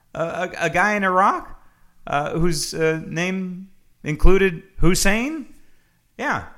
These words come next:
No, we can't have that. We can't have the truth. We can't talk about Barack's middle name. We have to say Barack Obama, and we have to call him black and not half black, half white. They used to use the term mulatto. I don't know, is that a bad term now? I don't know.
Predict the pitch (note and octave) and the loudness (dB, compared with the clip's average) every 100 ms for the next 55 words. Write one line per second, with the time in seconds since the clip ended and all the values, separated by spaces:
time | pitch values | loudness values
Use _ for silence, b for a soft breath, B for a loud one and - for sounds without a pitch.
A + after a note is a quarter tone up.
0 | - - - D#3 G3 A3 C4 A#3+ B3 A#3+ | -20 -20 -6 -2 0 0 2 2 4 4
1 | E3+ C#3 E3 G3+ G#3 G3+ G3+ - F3 F3 | 4 2 0 2 2 2 0 -2 -2 0
2 | D#3+ D3+ G3 F#3+ F3+ F3 D#3+ D#3+ E3 D#3+ | -4 -2 -6 -2 -2 -2 -2 0 0 -2
3 | - - C3 D3 D3+ - - - _ _ | -12 -4 0 2 2 -2 -20 -20 _ _
4 | _ _ - D3+ D3+ C3 D3+ G#2+ A#2 A2+ | _ _ -8 -2 0 0 -2 -2 -4 -2
5 | A#2 A#2 G2+ A2+ G2+ G#2 G2+ F#2 - - | -4 -6 -6 -6 -4 -2 0 -2 -8 -18
6 | G2 F#2+ A#2+ B2+ G#2+ G2+ - B - C3+ | -14 -8 -4 -4 -4 -6 -8 B -10 -6
7 | D3 D#3 - - C#3+ C#3 A#2+ A2 - - | -4 -4 -6 -4 -2 -4 -6 -8 -12 -20
8 | - - - - G#2 B2+ B2+ E2 - - | -20 -20 -20 -10 -2 2 2 0 -6 -12
9 | - - _ _ _ A2 A#2 A2 A#2 A2 | -14 -18 _ _ _ -6 -6 -6 -4 -6
10 | - A2+ G#2 F#2 G#2 G2+ F#2+ G2 G#2+ D#2+ | -6 -4 -4 -6 -6 -6 -6 -8 -8 -10
11 | - b b - A#2 A#2+ A2+ A2+ A2 - | -16 b b -12 -8 -8 -8 -8 -8 -4
12 | A#2 G#2 G2+ G2+ A2 F2 C2 E2 F2+ D#2+ | -4 -2 -4 -4 -4 -6 -8 -12 -12 -12
13 | F2 E2 F#2+ G2+ G#2 B2 A#2+ A#2 A#2 A#2 | -12 -8 -6 -6 0 0 0 -2 -4 -6
14 | G2+ G2 F#2 - D#2 C2+ | -8 -8 -10 -12 -14 -16